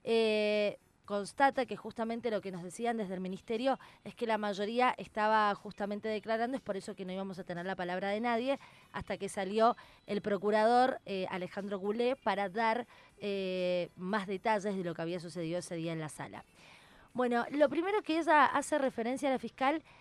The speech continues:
es precisamente que cuando se presentan con la abogada defensora de estas tres personas que se sentaron en el banquillo de los acusados,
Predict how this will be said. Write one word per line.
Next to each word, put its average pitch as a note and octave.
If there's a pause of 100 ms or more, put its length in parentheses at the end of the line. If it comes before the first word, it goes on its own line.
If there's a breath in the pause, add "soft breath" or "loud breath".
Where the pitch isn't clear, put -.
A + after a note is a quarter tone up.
(120)
es D4
precisamente D#4
que C#4
cuando A#3
se A#3
presentan A#3+
con F#3+
la F#3
abogada F#3
defensora A3
de F#3
estas F3+
tres A3
personas A3 (340 loud breath)
que -
se F#3
sentaron F#3+
en A3+
el G#3+
banquillo G#3
de A#3
los A#3
acusados, C#4